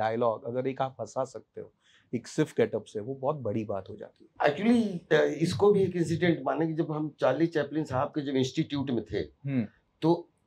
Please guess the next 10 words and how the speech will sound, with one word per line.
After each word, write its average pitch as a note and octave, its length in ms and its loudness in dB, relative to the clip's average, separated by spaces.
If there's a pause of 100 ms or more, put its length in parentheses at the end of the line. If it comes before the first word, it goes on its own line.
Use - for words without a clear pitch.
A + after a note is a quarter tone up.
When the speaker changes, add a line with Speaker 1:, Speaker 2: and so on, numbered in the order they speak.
(140)
Speaker 2:
आपने A#2 320 4
उनका C#3 300 4
एक C3+ 120 4
गेटअप G#2+ 340 0
देखा D#2+ 260 -10
है। - 180 -20 (600)
जो A2 240 0
गेटअप C#3+ 340 2
ने D3 80 -2
दुन-, A#2 260 0